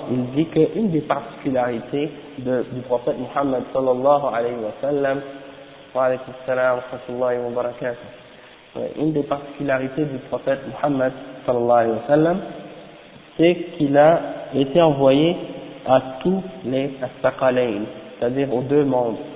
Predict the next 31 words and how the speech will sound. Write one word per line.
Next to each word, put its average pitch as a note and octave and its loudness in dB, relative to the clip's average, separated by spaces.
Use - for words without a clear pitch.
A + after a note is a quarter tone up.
les B2 -2
djinns, F3+ 2
le B2+ -2
monde C3 0
des A#2 -8
djinns F#3+ 2
et B2+ -4
le B2 -2
monde C3+ 0
des C3+ -2
ins, C3 0
aux A#2+ 0
hommes F3+ 4
et C#3 -2
aux C#3 0
djinns. B2 -2
Tandis C3 -2
que D#3 0
les C#3 0
autres D3+ 0
messagers C3 0
avant, B2 0
eh A#2+ 0
ben, B2+ 2
ils C3+ -2
n'avaient, B2 0
ils A#2+ -8
n'avaient A#2+ 0
pas C#3 0
été C#3 -2
envoyés C3 2